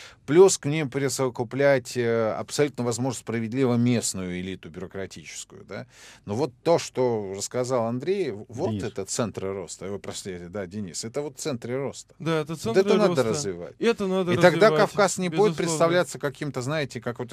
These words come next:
Speaker 1: часто я слышу, там вот этим нахлебникам, которым приходится давать дотации, да.
Speaker 3: Да, это, э,
Speaker 2: Да,
Speaker 3: все,
Speaker 2: кстати,
Speaker 3: все
Speaker 2: эти,
Speaker 3: верно.
Speaker 1: Эти люди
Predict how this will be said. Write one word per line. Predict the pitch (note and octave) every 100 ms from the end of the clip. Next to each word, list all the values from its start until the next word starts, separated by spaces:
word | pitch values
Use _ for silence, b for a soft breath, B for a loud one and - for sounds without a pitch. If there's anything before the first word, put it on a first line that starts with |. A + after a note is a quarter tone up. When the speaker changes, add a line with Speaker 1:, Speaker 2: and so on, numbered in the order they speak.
| A#2
Speaker 1:
часто | - C3+ - B2
я | A2+
слышу, | - C3+ -
там | G#2 G#2+
вот | G2+ G#2+
этим | G2+ G#2
нахлебникам, | G#2+ - C#3 A#2 G2+ G2
которым | G2+ G2 G#2+ F#2+
приходится | G2+ G2+ G#2 -
давать | G2 A2 G2
дотации, | G2+ A#2+ A2+ - - - -
да. | -
Speaker 3:
Да, | C#3+ D#3+
это, | D3+ E3
э, | F3+ F3+ F#3 F3+
Speaker 2:
Да, | A3+
Speaker 3:
все, | G#3
Speaker 2:
кстати, | F3
Speaker 3:
все | G#3+
Speaker 2:
эти, | -
Speaker 3:
верно. | F3 -
Speaker 1:
Эти | F#3
люди | G3+